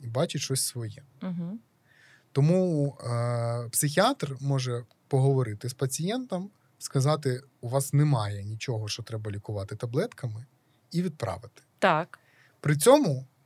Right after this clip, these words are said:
Speaker 1: можливо, людині потрібна психотерапія.
Speaker 2: Мгм.
Speaker 1: Хороший психіатр підкаже, що ц-, тут таблетки не треба, але я б вам би там радив от звернутись до такого спеціаліста, з ним поговорити.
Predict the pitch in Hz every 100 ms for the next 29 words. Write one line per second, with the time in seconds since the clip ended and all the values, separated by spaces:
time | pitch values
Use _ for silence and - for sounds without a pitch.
0 | - 143 123 131 110 104 123 127 127 208
1 | 220 135 123 165 120 - 156 185 165 143
2 | - 92 - _ _ - 160 170 208 -
3 | 208 285 311 - 202 190 175 170 160 160
4 | _ _ _ _ _ - 233 - 120 101
5 | 131 165 _ _ - - 131 - - -
6 | 180 151 156 139 127 - 143 147 233 285
7 | 233 147 143 156 214 160 160 135 127 101
8 | 98 117 131 185 202 - _ _ _ _
9 | - 131 127 113 107 117 147 180 120 117
10 | 120 - 135 - 131 - 196 269 - 170
11 | 175 - 131 147 147 123 117 107 -